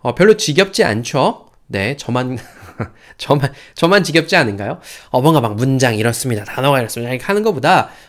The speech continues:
어떤 상황에 대해서 이야기하니까 아무래도 조금 더, 어, 좀 지루하지 않게 영어 공부할 수 있는 것 같고요. 자, 이번에도 전화 겁니다. 자, 전화 걸어요.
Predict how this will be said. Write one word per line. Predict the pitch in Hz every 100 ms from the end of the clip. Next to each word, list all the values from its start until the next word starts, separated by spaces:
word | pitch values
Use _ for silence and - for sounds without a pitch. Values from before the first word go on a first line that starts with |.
| -
어떤 | 120 175
상황에 | 180 233 247 240
대해서 | 220 208
이야기하니까 | 196 120 127 139 175 180 117 117 120
아무래도 | 110 131 135
조금 | 131 185 202
더, | 147 110 190 - _ _
어, | - 107
좀 | 110
지루하지 | 110 131 135 139 147
않게 | 139 123
영어 | 127 123
공부할 | 131 147
수 | 147
있는 | 113 107
것 | 127
같고요. | 113 - 208 240 - -
자, | - 151 - - _
이번에도 | 175 202 233 208
전화 | 196 123 131 135 135 - _ _
겁니다. | - 113 113 104 85 - - _ _ _ _ _
자, | - - - _ _ _ _ -
전화 | - 107 101
걸어요. | 113